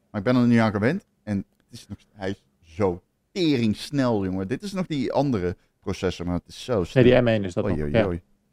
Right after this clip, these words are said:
Speaker 1: Ja,
Speaker 2: Ja.
Speaker 1: ja.
Speaker 2: Ja,
Speaker 1: Ja.
Speaker 2: je, je klapt hem open en het staat aan. Je kan meteen aan de slag, joh.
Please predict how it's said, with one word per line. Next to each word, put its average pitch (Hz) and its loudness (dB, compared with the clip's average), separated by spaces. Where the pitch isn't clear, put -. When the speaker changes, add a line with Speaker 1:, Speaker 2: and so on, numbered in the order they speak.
Speaker 1:
Ja, 95 -4
Speaker 2:
Ja. 95 2
Speaker 1:
ja. 85 -4
Speaker 2:
Ja, 101 0
Speaker 1:
Ja. 110 4
Speaker 2:
je, 135 6
je 143 6
klapt 143 4
hem 139 4
open 127 6
en 104 2
het 107 -2
staat - 0
aan. 139 0
Je 107 -2
kan - -2
meteen 120 0
aan 117 -2
de 107 -8
slag, 151 -2
joh. 104 -8